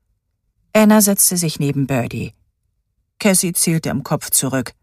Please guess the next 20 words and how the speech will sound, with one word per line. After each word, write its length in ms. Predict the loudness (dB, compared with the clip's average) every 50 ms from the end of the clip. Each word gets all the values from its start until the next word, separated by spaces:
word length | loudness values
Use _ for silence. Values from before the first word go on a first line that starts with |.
| _ _ _ _ _ _ _ _ _ _ _ _ _ _ _ _ _ _ _ _ _ 0
„Aber 260 | 2 4 4 6 4
Mom, 380 | 4 4 4 2 2 2 0 -4 _ _ _ _ _ _ 0
das 200 | 2 4 4 6
war 120 | 4 4
vor 160 | 4 4 2
zwei 280 | 2 4 4 4 4 4
Tagen. 580 | 2 2 2 2 4 2 2 4 4 4 4 2 -4 _ _ _ _ _ _ _ _ _ _ _ _ _ _ _
Bobby 300 | 4 4 4 4 4 4
hatte 240 | 4 4 4 4 2
vor 160 | 4 4 2
zwei 280 | 2 4 2 4 2 2
Tagen 300 | 4 4 2 2 4 2
einen 160 | 0 0 2
Unfall 400 | 2 2 0 0 2 4 4 4 4 0 -6 -2 2
und 160 | 4 6 6
du 80 | 6
konntest 320 | 4 4 2 2 2 2 2
mich 160 | 2 2 4
nicht 180 | 4 2 4 4
anrufen?“ 560 | 4 4 4 4 4 4 2 2 0 -6